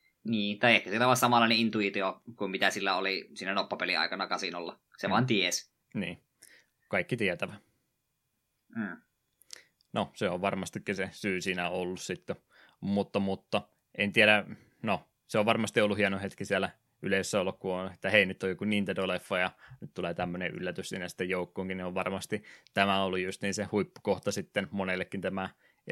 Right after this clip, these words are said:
Speaker 2: tässä elokuvassa, kun on päässyt kokonaan uutta peliä ja tosi hypetettyä peliä, että eihän nyt tuohon aikaan, no, m-, mun on vaikea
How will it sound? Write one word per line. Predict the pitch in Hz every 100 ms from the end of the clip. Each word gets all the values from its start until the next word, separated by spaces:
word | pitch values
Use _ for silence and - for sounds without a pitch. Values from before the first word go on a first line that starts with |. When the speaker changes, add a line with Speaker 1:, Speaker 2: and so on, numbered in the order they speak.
| -
Speaker 2:
tässä | - 135 147
elokuvassa, | 110 107 101 104 107
kun | 101
on | 92
päässyt | 98 -
kokonaan | - 95 95 92 90
uutta | 98 92 92
peliä | 92 90
ja | 92 90
tosi | 98 92
hypetettyä | 104 107 98 - - 95
peliä, | 87 90 92
että | 98 95 - - - -
eihän | 95
nyt | 95 -
tuohon | 104 95 95
aikaan, | 92 - 92 92
no, | 101 85
m-, | 101 101
mun | - 113 123
on | 110
vaikea | 107 95 98